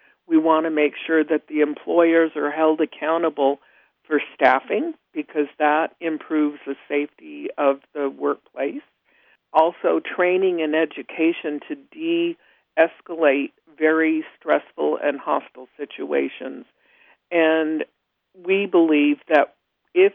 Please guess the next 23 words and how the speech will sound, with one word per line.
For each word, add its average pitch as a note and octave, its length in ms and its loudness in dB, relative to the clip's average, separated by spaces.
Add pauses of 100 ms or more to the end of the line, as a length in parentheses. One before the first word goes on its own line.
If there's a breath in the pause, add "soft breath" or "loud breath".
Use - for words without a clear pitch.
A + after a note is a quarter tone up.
(120)
we F3 180 0
have D3 440 0 (840)
safe D3+ 200 2 (120)
staffing, F#3 840 -2
we D#3 200 -4
have D3+ 220 -4
the D3+ 100 2
ability D#3 800 2 (300)
for C#3+ 260 0
education D3+ 720 -4
and C#3+ 160 -8
training E3 540 -4 (420 soft breath)
and F3+ 300 2 (140)
support G#3 520 0 (160)
staff D3 360 -2 (460)
and D3+ 240 -2
security, D3 840 0 (360 soft breath)
we F#3 220 4
can E3+ 220 -4
avoid D3+ 680 2 (220)
criminalizing D3 880 -2
our C#3 160 -4
patients D#3 560 -4